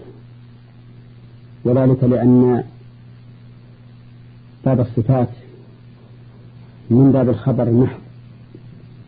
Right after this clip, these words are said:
الذي ليس للعقول مدخل في تفاصيله،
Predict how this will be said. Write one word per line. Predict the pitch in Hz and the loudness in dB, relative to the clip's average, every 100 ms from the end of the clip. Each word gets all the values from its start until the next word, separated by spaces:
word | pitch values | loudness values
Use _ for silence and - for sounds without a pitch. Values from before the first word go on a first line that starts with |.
| - - 117 | -20 -12 -2
الذي | 123 131 | 2 2
ليس | 127 139 131 | 2 0 0
للعقول | 120 110 113 131 123 | 0 0 0 0 2
مدخل | 120 127 - 117 104 | 2 0 0 -2 0
في | 135 | -2
تفاصيله، | 123 110 110 127 101 | -2 -4 -2 -2 -2